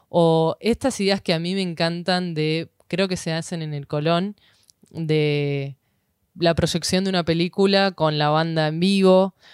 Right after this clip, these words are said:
No digo que hagan eso, <laughs> porque bueno, hay que tener toda una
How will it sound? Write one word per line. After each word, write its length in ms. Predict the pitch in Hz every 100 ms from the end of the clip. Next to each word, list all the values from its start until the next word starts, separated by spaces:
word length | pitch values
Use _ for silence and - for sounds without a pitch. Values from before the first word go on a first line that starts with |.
| - -
No 160 | 214
digo 280 | 226 202 170
que 100 | 156
hagan 300 | 170 165 165
eso, 420 | 208 202 - 180 185 - -
<laughs> 240 | - _
porque 280 | - 160 165
bueno, 180 | 175 165
hay 60 | 160
que 80 |
tener 280 | 156 160 156
toda 120 | 151
una 160 | 156 147